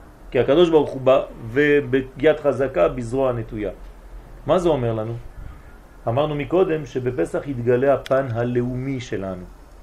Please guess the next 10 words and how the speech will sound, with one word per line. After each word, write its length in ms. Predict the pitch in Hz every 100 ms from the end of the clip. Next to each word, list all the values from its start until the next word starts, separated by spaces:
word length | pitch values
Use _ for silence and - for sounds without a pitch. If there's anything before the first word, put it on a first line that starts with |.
| - - -
זאת 180 | 120 127
אומרת 300 | 131 175 175
שברמה 1600 | - 120 117 117 104 - - - - - - - 104 113 156 131 - - -
של 240 | - 123 117 131
לאומיות, 680 | - 170 143 147 151 117 - -
של 260 | - 131 117 120
עם, 260 | 175 170 120 - - - - - - - - - -
אין 220 | 190 214
לנו 220 | 170 151
מה? 240 | 135 135